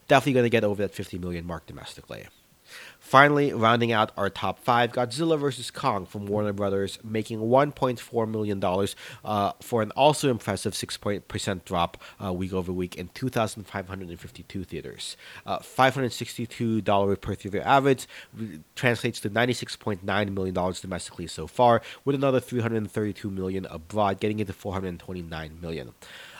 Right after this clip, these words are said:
I don't think it's gonna get to five hundred million worldwide unless Europe can come in and get over that mark. Um, that said, I think a hundred, again, a hundred million dollar domestically should be the,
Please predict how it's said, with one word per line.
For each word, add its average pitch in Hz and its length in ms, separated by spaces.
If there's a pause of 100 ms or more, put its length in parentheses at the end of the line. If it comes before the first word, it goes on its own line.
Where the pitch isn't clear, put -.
I 113 60
don't 143 140
think 151 120
it's 143 120
gonna 143 140
get 131 140
to 127 60
five 120 260
hundred 117 220
million 117 500 (120)
worldwide 110 580
unless 107 380
Europe 104 340
can 98 220
come 101 240
in 104 100
and 95 240
get 98 240 (140)
over 110 260
that 92 220
mark. 107 280 (300)
Um, 110 300 (340)
that 110 300
said, 143 180
I 117 80
think 110 160
a 107 60
hundred, 113 480
again, 110 280
a - 40
hundred 110 240
million 107 180
dollar 98 160
domestically 95 520
should 90 280
be 95 80
the, 87 140